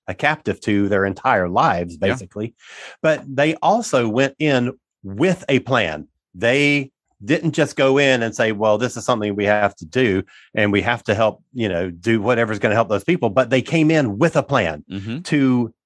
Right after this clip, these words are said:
Speaker 1: e-, e-, even if the plan didn't work, at least they went in knowing we have this plan that we're gonna go in with, and, you know,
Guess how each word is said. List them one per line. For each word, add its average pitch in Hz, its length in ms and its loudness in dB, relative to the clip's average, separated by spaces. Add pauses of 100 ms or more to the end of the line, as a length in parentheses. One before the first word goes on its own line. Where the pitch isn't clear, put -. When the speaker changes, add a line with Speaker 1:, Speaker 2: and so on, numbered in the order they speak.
(120)
Speaker 1:
e-, 139 80 2
e-, 143 320 0
even 180 240 0
if 190 100 0
the 170 80 -2
plan 156 380 0
didn't 131 420 -2 (100)
work, 98 380 -2 (180)
at 107 140 0
least 143 300 0
they 127 100 2
went 120 260 0
in 110 320 2 (360)
knowing 110 720 0 (280)
we 131 160 2
have 120 400 0
this 143 380 -2 (200)
plan 131 320 2
that 98 140 0
we're 110 120 2
gonna 110 160 0
go 117 220 2
in 131 180 2
with, 139 300 0
and, 104 640 0
you 113 200 0
know, 95 220 -2